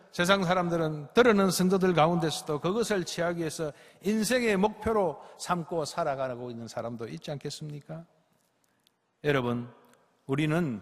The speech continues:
다른 그 무엇보다도 복음을 자랑으로 삼고 살아가야 할 성도라는 사실을 여러분 꼭 기억하시길 바랍니다. 이제 두 번째로요, 우리는 복음의 빚진 자들입니다.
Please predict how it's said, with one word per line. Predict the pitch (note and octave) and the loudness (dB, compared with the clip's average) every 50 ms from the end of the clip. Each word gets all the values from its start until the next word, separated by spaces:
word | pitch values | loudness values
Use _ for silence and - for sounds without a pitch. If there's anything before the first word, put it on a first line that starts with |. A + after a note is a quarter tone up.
| - - | -8 -4
다른 | - C#3 D3+ F3+ G3+ G#3 G3 | 0 2 2 2 2 0 2
그 | G3 | 2
무엇보다도 | G#3+ G#3+ F#3+ F#3 A3 C4 A3+ F3 - - D#3+ D3+ C3+ B2+ A#2 G#2+ G2+ - - B2+ - | 2 2 2 2 2 2 0 0 -2 -4 -4 -4 -4 -4 -6 -8 -10 -10 -14 -6 0
복음을 | - G#3 B3 B3+ C4+ C4 C4 A#3+ G#3+ F#3 | 4 4 4 4 4 2 2 2 2 2
자랑으로 | D#3+ F#3 G3+ G3 F3+ F3 E3+ E3 E3 D3+ | 2 2 2 4 2 2 2 2 2 0
삼고 | - - C#3+ C#3 C3 - D3+ C#3+ C#3 C3 | 0 -2 -4 -4 -2 -4 -4 -2 -4 -4
살아가야 | - - - E3 D3 C3+ A#2+ A#2+ A#2 A#2 A2 | -4 -2 -2 -2 0 -2 -4 -4 -4 -4 -6
할 | A2 A2 F#2+ - | -6 -8 -10 -12
성도라는 | - - - C#3+ C#3+ C#3 D#3+ E3+ F#3 F#3 F3+ E3+ D3+ | -12 -12 -10 -10 -8 -6 -4 -2 -2 -2 -2 -4 -4
사실을 | - D#3 C#3+ - D#3 D3+ E3 E3+ E3+ - - - - _ - | -4 -6 -6 -4 -4 -4 -4 -4 -6 -8 -16 -20 -20 _ -8
여러분 | D3 C#3+ C3+ C3 A#2+ A#2+ | -6 -4 -4 -4 -4 -4
꼭 | - D3 D3+ D#3+ F3 F3 - | -2 0 2 2 2 2 2
기억하시길 | - F3 F3+ D#3+ D#3 D#3+ D3+ - E3 D#3+ D3+ C3+ | 2 2 2 4 2 2 2 0 0 0 2 4
바랍니다. | C3 C3 B2+ A#2+ A2+ G2 F2+ F#2 E2+ - - - - - _ _ _ _ _ _ _ _ _ _ - - - _ _ _ _ - | 4 4 2 0 -2 -2 -4 -6 -8 -10 -14 -20 -20 -20 _ _ _ _ _ _ _ _ _ _ -20 -20 -20 _ _ _ _ -4
이제 | E3 F#3 F#3 | 0 0 0
두 | D3 F3 F3 | 2 0 0
번째로요, | F3 F#3+ F#3+ - G#3+ F#3+ E3+ D#3+ D#3 D#3+ F#3+ A3 G3+ D3+ | 0 0 0 2 2 2 2 2 2 2 2 2 0 0
우리는 | D3 D#3+ F3 G#3+ G#3 F#3+ F3 D#3+ D3 | -2 0 0 2 2 2 0 0 0
복음의 | C3 G3 A3+ A3+ A3+ A#3 A3 G#3 F#3+ D#3+ - | 2 2 2 2 2 0 0 0 0 -2 -4
빚진 | - E3+ D#3 - - A3+ A3 | -6 -8 -8 -6 -6 -4 -2
자들입니다. | G3 F3 E3 D#3 C#3 C3 A2+ G2 E2+ D#2 | 0 0 0 0 -2 -2 -2 -4 -6 -10